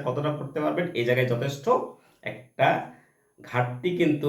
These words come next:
রাজশাহীর এই দলটিতে আমি লক্ষ্য করেছি। এর পাশাপাশি রাজশাহী কিছু কিছু জায়গায় তারা তাদের লোকাল ক্রিকেটার নির্বাচনের প্রাধান্য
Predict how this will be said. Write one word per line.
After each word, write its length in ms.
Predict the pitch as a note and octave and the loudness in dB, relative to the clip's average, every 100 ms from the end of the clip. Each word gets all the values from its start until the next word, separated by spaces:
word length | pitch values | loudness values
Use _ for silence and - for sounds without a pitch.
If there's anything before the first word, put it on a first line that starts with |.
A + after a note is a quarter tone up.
| D3+ | 4
রাজশাহীর 480 | A#2+ A#2 - C3+ B2 | 4 2 0 0 2
এই 60 | A2+ | 2
দলটিতে 460 | G#2+ G2+ A2+ - B2+ | 2 0 -4 0 2
আমি 220 | C3 A2 A#2+ | 2 2 4
লক্ষ্য 300 | A#2 - - | 4 2 -2
করেছি। 380 | B2 A2 G2 - F#2+ | 0 0 0 -4 -4
এর 100 | - | -2
পাশাপাশি 520 | A2 - D3+ A#2+ - - - _ _ _ _ _ - - | -2 0 2 0 -2 -8 -10 _ _ _ _ _ -20 -10
রাজশাহী 340 | A#2 A2 - B2 B2+ | -4 -4 0 -2 0
কিছু 180 | F3+ F#3 | 0 2
কিছু 200 | F3 E3 | 0 2
জায়গায় 320 | B2+ C3 E3+ - - _ _ _ _ _ _ _ - | 2 2 0 -4 -14 _ _ _ _ _ _ _ 0
তারা 200 | B2 C#3+ | 4 4
তাদের 340 | C#3 C3 C#3 - - - _ _ _ _ _ A2+ | 6 4 6 2 0 -12 _ _ _ _ _ -8
লোকাল 420 | G#2 B2 D3+ D#3+ E3 D#3+ - | -2 2 4 4 2 -4 -8
ক্রিকেটার 420 | D3+ D3+ F#3 F3+ D#3+ | -2 0 4 4 4
নির্বাচনের 560 | C3+ C3 C3 B2+ C3 B2+ | 2 4 2 2 0 2
প্রাধান্য 360 | A#2+ A2+ C3 | 2 4 4